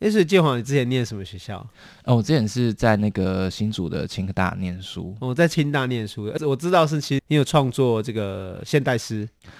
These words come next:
Speaker 2: 哦，但是更久以前，就是等于说一直有在创作，只是媒介有在换这样子。
Speaker 1: 哦，所以从一个诗人变成一个纪录片导演，然后在清华大学里面慢慢产生对纪录片的兴趣这样子。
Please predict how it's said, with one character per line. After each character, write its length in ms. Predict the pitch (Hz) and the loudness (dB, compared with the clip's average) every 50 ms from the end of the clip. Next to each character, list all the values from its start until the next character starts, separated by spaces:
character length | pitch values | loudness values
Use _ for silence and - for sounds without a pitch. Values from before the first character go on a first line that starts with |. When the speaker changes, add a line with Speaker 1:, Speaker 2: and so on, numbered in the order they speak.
| - - _ - | -20 -20 _ 4
Speaker 2:
哦， 240 | - 139 120 104 98 | 6 8 8 8 6
但 140 | 123 127 135 135 | 4 4 6 6
是 40 | 131 | 6
更 200 | - 160 131 120 | 6 6 6 6
久 540 | 104 110 104 98 101 101 101 101 101 101 101 | 4 4 4 4 6 4 4 4 4 2 2
以 140 | - 107 101 90 | 0 0 -2 -2
前， 300 | - - 95 92 90 98 | -2 -2 -2 -2 0 4
就 100 | 131 160 | 6 8
是 80 | 180 | 8
等 120 | 156 127 110 | 8 6 6
于 40 | |
说 160 | 107 127 120 127 | 6 4 4 4
一 60 | 135 | 4
直 160 | - 113 107 | 2 2 2
有 100 | 98 95 | 2 2
在 200 | 92 110 104 104 | 4 4 2 4
创 240 | - 131 107 98 101 | 4 4 2 2 2
作， 180 | 110 104 101 | 0 0 0
只 100 | 92 95 | 0 -2
是 200 | 95 110 113 113 - | 0 2 2 2 4
媒 180 | 107 107 110 | 4 2 2
介 120 | 107 - 139 | 4 4 4
有 120 | 113 98 | 4 4
在 220 | 98 - 101 98 101 | 2 2 2 0 0
换 260 | - - 98 90 - - | 0 -2 -2 -2 -2 -4
这 80 | - - | -8 -8
样 140 | - - 107 107 | -8 -8 -10 -14
子。 180 | - - - - - | -16 -16 -16 -12 -8
Speaker 1:
哦， 80 | 117 | -2
所 100 | 117 151 | 2 2
以 40 | 151 | 2
从 220 | - - 143 143 160 | 4 4 2 2 4
一 120 | 165 160 | 4 4
个 80 | 151 139 | 4 4
诗 340 | - - - 170 175 185 | 2 0 2 4 6 6
人 260 | 175 156 127 120 123 123 | 6 6 4 2 0 2
变 220 | - 160 143 127 | 4 4 4 4
成 180 | - - 120 113 | 2 -2 -4 -2
一 140 | 120 117 | -2 -2
个 160 | 113 120 113 113 | -2 -2 -2 -2
纪 200 | - - 143 131 | -2 -2 -2 0
录 140 | 127 127 | 0 -2
片 240 | - - 127 113 110 | -2 -2 -2 -4 -4
导 220 | 110 101 95 98 101 | -4 -6 -6 -6 -6
演， 180 | 101 98 92 104 107 104 | -6 -6 -8 -10 -10 -10
然 100 | 98 98 | -10 -8
后 280 | - 127 120 113 - - - - - _ - | -4 -4 -2 -2 -4 -6 -12 -20 -20 _ -2
在 180 | - 151 143 | 2 2 2
清 220 | 131 - - 151 139 | 4 2 2 2 2
华 160 | 135 117 110 | 2 2 2
大 180 | - 135 127 117 | 2 0 0 0
学 200 | - - 110 101 | -2 -4 -6 -6
里 80 | 104 | -6
面 160 | 113 120 120 | -4 -4 -2
慢 140 | 123 127 123 123 | -2 -2 -2 -2
慢 160 | 123 120 110 | -2 -4 -4
产 200 | - 117 104 98 | -6 -8 -8 -6
生 220 | - 123 117 - | -6 -6 -6 -4
对 160 | - 127 117 | -2 -4 -4
纪 160 | 107 - 127 120 | -4 -4 -4 -4
录 100 | 117 110 | -4 -4
片 160 | - 127 110 | -4 -4 -4
的 80 | 101 | -4
兴 280 | 101 - - 139 110 98 | -4 -4 -2 -2 -2 -2
趣 260 | - - - 110 98 | -4 -4 -4 -4 -4
这 100 | - 107 | -6 -8
样 160 | 98 98 98 | -10 -10 -10
子。 160 | 95 - - | -12 -14 -16